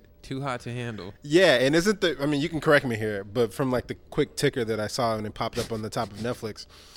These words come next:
Speaker 2: I think the premise is that you put these very attractive, hot, you know, physically,
Speaker 1: Mm-hmm.
Speaker 2: you know, stereotypical beautiful
Speaker 1: Mm-hmm.
Speaker 2: people, men and women, into the space, and they, all they wanna do is just have sex with each other, but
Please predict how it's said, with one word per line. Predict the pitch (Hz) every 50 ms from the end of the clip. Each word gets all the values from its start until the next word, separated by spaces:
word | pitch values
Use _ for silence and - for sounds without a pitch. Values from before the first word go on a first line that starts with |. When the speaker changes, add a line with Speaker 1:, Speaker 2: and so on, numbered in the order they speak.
| - - -
Speaker 2:
I | 120
think | 120 151 143
the | - 135
premise | - 160 147 147 143 -
is | 139
that | 131 117
you | 117
put | 104 - 151 -
these | - 131 117 120 - _
very | 127 107 127 135 139 139
attractive, | 127 123 - 139 123 - - - 123 117 117 98 -
hot, | - 117 113 120 120 117 - - - -
you | 123 117
know, | 117 113 110 107 107 104
physically, | 98 - - 127 117 127 - 123 120 113 113 113 113 113 107 104 - - - - -
Speaker 1:
Mm-hmm. | 104 101 104 107 107 101
Speaker 2:
you | 123 135
know, | 123
stereotypical | 113 - - 131 123 - 135 113 123 113 110
beautiful | 104 120 123 117 - - 107
Speaker 1:
Mm-hmm. | 110 123
Speaker 2:
people, | 117 107 117 113 113 113 113 110 110 107 95 -
men | 110 113 117
and | 120 113 113
women, | 113 110 113 110 113
into | 107 104 - 120
the | 104 104
space, | - - - - 123 117 113 113 110 - - - _ _ _ _ _ _ _ _ _ -
and | 113 113 113 110 107 107 107 104 104 107 107 - - 120 -
they, | - 127 127
all | 110 117 131
they | 127 127
wanna | 123 123 117 113
do | 104 120 120
is | 110 98
just | 107 98
have | 113 98 -
sex | - 131 123 -
with | 110 101
each | 104 - -
other, | 107 98 101
but | 95 95 107 104 98